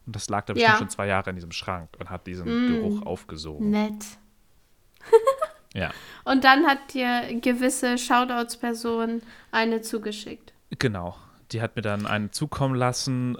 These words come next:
Speaker 1: Das ist jetzt eine, eine schöne, ich würd mal sagen, so eine leicht, so blau, leicht, ganz leichten Türkis-Touch, so
Speaker 2: Mhm.
Speaker 1: eine mit, ähm,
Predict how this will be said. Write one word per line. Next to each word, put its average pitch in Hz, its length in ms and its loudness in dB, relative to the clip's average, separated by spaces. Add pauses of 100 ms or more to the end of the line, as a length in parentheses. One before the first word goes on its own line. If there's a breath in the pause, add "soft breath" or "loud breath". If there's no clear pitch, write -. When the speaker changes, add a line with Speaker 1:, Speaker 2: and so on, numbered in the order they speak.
Speaker 1:
Das 107 200 -4
ist - 100 -2
jetzt 113 180 -4
eine, 104 380 -2 (280)
eine 113 140 -6
schöne, 113 800 -2
ich - 140 -12
würd 120 100 -8
mal 110 80 -4
sagen, 107 260 -2
so 104 100 -2
eine 104 160 -2
leicht, 190 880 -6
so 127 80 -4
blau, 120 420 2 (320)
leicht, 147 340 -6
ganz 185 200 -4
leichten 139 280 -4
Türkis-Touch, - 1080 -6
so - 160 -6
Speaker 2:
Mhm. 135 80 6
Speaker 1:
eine 135 240 6
mit, - 480 -2
ähm, 110 580 -2